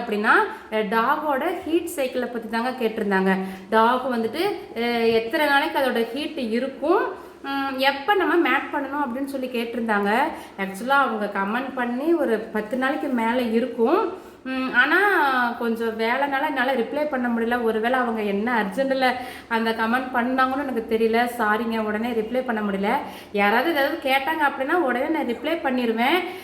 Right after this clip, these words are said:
அ, அதுதான் வந்துட்டு <laughs> என்னோட பழக்கமே. அ, இல்லைன்னா அவங்களுக்கு வந்துட்டு நம்ம மரியாதை கொடுக்காத மாதிரி ஆகிரும்ல.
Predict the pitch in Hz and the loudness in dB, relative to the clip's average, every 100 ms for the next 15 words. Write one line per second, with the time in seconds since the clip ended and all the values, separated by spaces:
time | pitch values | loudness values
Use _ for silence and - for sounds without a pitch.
0 | - 240 240 240 226 214 254 320 180 - | -6 0 2 4 2 0 2 2 2 2
1 | 330 330 320 311 294 285 277 269 247 277 | 2 2 2 2 4 4 2 2 2 2
2 | 311 277 262 349 403 - - - 247 247 | 0 -4 -2 0 -2 -6 -14 -10 -4 -2
3 | 247 247 269 302 294 269 269 262 262 285 | 0 2 4 6 4 2 -2 -4 -4 -4
4 | 262 254 240 233 233 262 277 254 - - | -2 0 0 0 0 0 0 -4 -6 -6
5 | 254 247 240 240 262 247 226 233 226 226 | -4 0 0 2 2 4 4 4 2 4